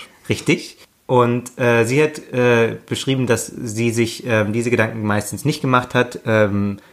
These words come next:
bis sie dann einmal, ähm, ich hoffe, ich gebe das richtig wieder. Sie hat uns geschrieben, dass sie sich diese Gedanken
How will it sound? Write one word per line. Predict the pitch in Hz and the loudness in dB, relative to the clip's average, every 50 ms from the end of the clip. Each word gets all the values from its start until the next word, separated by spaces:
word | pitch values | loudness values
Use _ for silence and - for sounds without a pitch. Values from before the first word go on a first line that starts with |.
| _ _ _ | _ _ _
bis | - 123 120 - | -2 -2 0 0
sie | 123 110 | 0 2
dann | 113 107 107 110 | 2 2 2 2
einmal, | 107 107 104 107 107 104 104 104 104 104 104 - - - - | 0 0 0 2 2 2 4 4 2 2 0 -2 -6 -6 -4
ähm, | 113 101 98 98 - | -2 -2 -2 -2 -4
ich | - - 131 | -6 -6 -6
hoffe, | 110 113 | -6 -6
ich | 104 - | -6 -6
gebe | - 98 - - | -6 -6 -6 -8
das | 101 - - - 110 | -12 -12 -12 -10 -6
richtig | 104 104 - - 104 - - 101 | -6 -6 -6 -8 -12 -10 -8 -6
wieder. | 104 104 110 110 110 110 - - - - - - - _ _ _ _ _ - | -2 0 2 2 0 0 -4 -10 -20 -20 -20 -20 -20 _ _ _ _ _ -4
Sie | - 135 | 0 2
hat | 143 147 175 | 4 4 4
uns | 170 165 - - - - - - | 4 2 0 -4 -8 -10 -10 -8
geschrieben, | 135 - - 160 160 156 156 156 156 156 - - | -6 -2 2 2 4 4 4 2 0 -2 -2 0
dass | 127 123 120 - - | 2 2 2 0 -4
sie | - - 120 113 120 120 | -8 -8 -6 -2 -2 -2
sich | 113 120 110 - | 0 -2 -2 -4
diese | - 127 123 123 123 | -4 -4 -4 -4 -2
Gedanken | 123 113 110 113 - 117 110 110 107 | 0 0 0 0 0 -2 -2 -4 -4